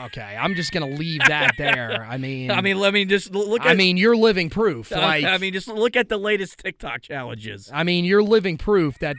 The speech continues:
Speaker 1: they're not the
Speaker 2: <laughs>
Speaker 1: smartest humans out there. But, like, I mean, look, it holds, it still holds weight, I think, in recruiting. Because, yeah, when you go, when you roll into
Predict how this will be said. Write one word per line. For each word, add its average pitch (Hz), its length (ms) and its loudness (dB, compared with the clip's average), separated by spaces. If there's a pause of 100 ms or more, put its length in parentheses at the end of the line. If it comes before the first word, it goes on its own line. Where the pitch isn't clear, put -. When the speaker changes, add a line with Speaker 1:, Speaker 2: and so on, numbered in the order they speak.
Speaker 1:
they're 160 320 -2
not 165 220 -2
the 156 80 -6
Speaker 2:
<laughs> - 0 -
Speaker 1:
smartest 165 520 -4
humans 147 380 -6
out 117 200 -10
there. 139 120 -8
But, 208 220 -4
like, 220 380 -2 (680)
I 247 80 4
mean, 277 220 2
look, 185 260 0
it 277 140 -2
holds, 254 480 -2 (500)
it 208 160 -2
still 285 440 -4
holds 202 340 -6
weight, 190 240 -2
I 165 140 -4
think, 175 260 -8
in 147 140 -8
recruiting. 135 720 -4 (320)
Because, 185 460 0
yeah, 202 280 -2
when 156 200 -4
you 185 140 -4
go, 175 180 -2
when 175 160 -4
you 185 160 -2
roll 180 380 -2
into 175 720 -4